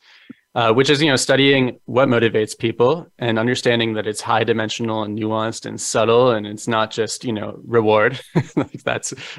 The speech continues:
which was the old paradigm, and, um, being able to actually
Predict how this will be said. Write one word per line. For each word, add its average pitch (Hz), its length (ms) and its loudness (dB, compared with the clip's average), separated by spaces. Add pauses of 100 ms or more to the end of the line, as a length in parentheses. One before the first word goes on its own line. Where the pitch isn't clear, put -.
which 110 140 -10
was 104 140 -6
the 107 140 -2
old 107 220 -2
paradigm, 110 600 -2 (480)
and, 120 760 2
um, 113 420 0
being 143 260 4
able 135 240 2
to 123 100 0
actually 120 420 -4